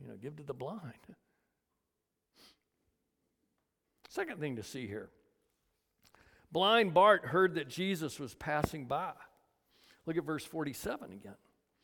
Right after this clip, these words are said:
It says, "And when he heard that it was Jesus of Nazareth, he began to cry out." He'd heard some, uh, at some level about this Jewish rabbi prophet who had been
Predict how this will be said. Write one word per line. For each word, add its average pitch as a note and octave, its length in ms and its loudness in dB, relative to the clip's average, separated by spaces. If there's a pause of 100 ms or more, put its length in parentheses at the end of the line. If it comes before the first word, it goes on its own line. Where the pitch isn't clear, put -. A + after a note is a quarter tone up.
(360)
It D#3+ 100 -2
says, F#3+ 240 4
"And F#3+ 160 4
when C4 140 4
he B3 100 4
heard A#3 460 8
that F#3+ 120 6
it F3+ 80 2
was D#3 160 -2
Jesus G#3 640 2
of D3 180 -4
Nazareth, G3+ 680 2 (340)
he D4 160 6
began G3 360 4
to A3 60 8
cry B3 380 6
out." D#4 420 0 (1400)
He'd C4 180 2
heard G#3+ 260 8
some, A3 220 0
uh, G#3 120 4 (420)
at F#3 100 4
some C4+ 300 4
level G3+ 500 8
about G3+ 300 0
this F#3 180 6
Jewish E3+ 540 6
rabbi F#3+ 520 4
prophet F#3+ 580 0
who E3 120 0
had D#3+ 160 2
been E3 200 0